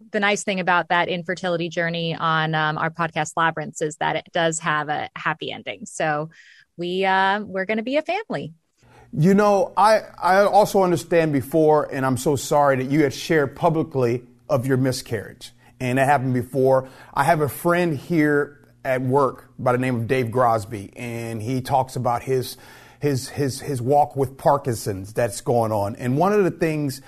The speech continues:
Speaker 2: that he calls it, he calls it living out loud.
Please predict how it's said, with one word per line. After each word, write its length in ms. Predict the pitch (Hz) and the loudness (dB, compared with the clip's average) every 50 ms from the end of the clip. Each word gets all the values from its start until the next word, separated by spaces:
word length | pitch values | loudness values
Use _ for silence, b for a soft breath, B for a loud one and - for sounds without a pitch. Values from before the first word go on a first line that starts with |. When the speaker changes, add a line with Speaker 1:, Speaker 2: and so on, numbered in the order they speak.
| B B B | B B B
Speaker 2:
that 140 | B 156 123 | B 0 2
he 100 | 143 135 | 2 0
calls 360 | 135 - - 175 185 180 131 | 0 2 4 4 4 4 4
it, 100 | 131 117 | 0 -2
he 120 | 117 151 139 | -2 -4 -8
calls 360 | - - - 165 175 151 131 | -6 -4 0 0 2 2 0
it 120 | 156 - | -2 -2
living 480 | 131 127 135 170 180 170 190 185 185 - - | 0 0 0 2 2 2 2 0 0 0 2
out 260 | 135 135 135 - - | 4 4 4 2 0
loud. 580 | 120 120 120 120 120 110 101 - - 90 95 | -2 0 4 4 4 4 2 0 -2 -8 -10